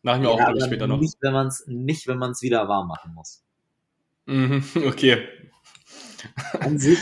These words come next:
Speaker 2: sehr geiles. Aglio e Olio ist tatsächlich meiner Meinung nach so fast eins der besten Nudelgerichte, weil es super easy zu machen ist, super geil schmeckt, wenn's gut gemacht ist.
Speaker 1: Hast du eine Mikro bei dir eigentlich? Also ich weiß gar nicht mehr.
Speaker 2: Eine Mikrowelle.
Speaker 1: Nicht, ne?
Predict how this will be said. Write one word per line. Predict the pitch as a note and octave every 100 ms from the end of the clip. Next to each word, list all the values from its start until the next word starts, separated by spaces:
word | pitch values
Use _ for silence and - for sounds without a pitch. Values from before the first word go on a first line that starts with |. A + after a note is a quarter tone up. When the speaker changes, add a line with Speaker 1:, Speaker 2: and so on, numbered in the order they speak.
| -
Speaker 2:
sehr | A#2 A2 A#2+ D3 D3+
geiles. | D3 D#3 D#3 - _ _ -
Aglio | C#3+ E3+ D#3+
e |
Olio | D3+ D3+ D3+
ist | -
tatsächlich | C#3+ - C3+ B2
meiner | A#2+ C3+ B2+
Meinung | A#2+ A#2+
nach | A2+ A2
so | - A2 G#2 - -
fast | - C3 C3 -
eins | A#2 A#2
der | G#2
besten | F#2+ B2 C3+ C3
Nudelgerichte, | A#2+ A2+ G#2+ -
weil | G2+
es | F#2 G2
super | A2+ C3+ D#3+
easy | E3 E3 E3+
zu | -
machen | D3 C#3 C#3
ist, | C3 -
super | C3 E3
geil | D#3+ D#3+
schmeckt, | D#3+ B2 B2+ -
wenn's | C3
gut | - C#3+
gemacht | C3+ B2+ -
ist. | - C3+ - _ _ _ _ _ _ _ _ - - _ - -
Speaker 1:
Hast | A#2+ C#3+
du |
eine | C3+
Mikro | D3 F#3 F#3+
bei | D#3+
dir | D#3+ F3
eigentlich? | C3 D#3+ D#3+
Also | - A#2
ich | -
weiß | A#2+ -
gar | A#2
nicht | A#2
mehr. | A#2
Speaker 2:
Eine | - B2+
Mikrowelle. | C3 - F2+ D#2 -
Speaker 1:
Nicht, | B2 C3 -
ne? | B2+ C#3